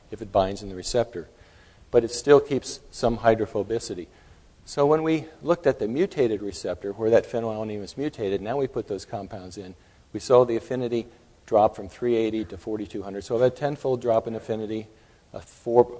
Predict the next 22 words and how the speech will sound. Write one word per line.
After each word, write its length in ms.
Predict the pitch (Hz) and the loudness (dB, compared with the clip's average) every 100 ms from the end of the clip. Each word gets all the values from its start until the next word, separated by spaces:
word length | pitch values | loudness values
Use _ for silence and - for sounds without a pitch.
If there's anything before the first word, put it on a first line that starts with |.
| - - | -16 -14
about 460 | 113 120 113 107 | -14 -8 -2 -2
a 20 | |
five-fold 480 | 104 113 117 117 117 | 4 6 6 4 -2
drop 280 | 113 104 101 | 0 0 0
in 80 | 98 | -8
affinity, 480 | - 107 104 104 - _ _ - | -10 -10 -8 -10 -12 _ _ -10
and 300 | 113 110 107 | -2 0 0
in 80 | 104 | -2
this 180 | 113 - | -6 0
case, 420 | 120 107 104 - - - | 6 6 6 -4 -12 -14
a 200 | 104 95 | -12 -12
six-fold 520 | - 123 120 - 101 | -8 -8 -6 -4 -4
drop 280 | 101 95 95 | -4 -8 -8
in 80 | 98 | -14
affinity. 480 | 92 131 127 104 82 - _ _ - - _ | -12 -8 -6 -6 -10 -20 _ _ -20 -20 _
So 440 | - 127 123 117 - - - - - | 4 10 10 10 0 -16 -20 -20 -6
that 180 | 123 131 | -4 -2
didn't 200 | 131 113 | -4 0
tell 200 | 131 135 | 2 2
us 160 | - | -2
anything, 340 | 101 92 107 107 | -10 -8 -8 -6
but 160 | 101 | -8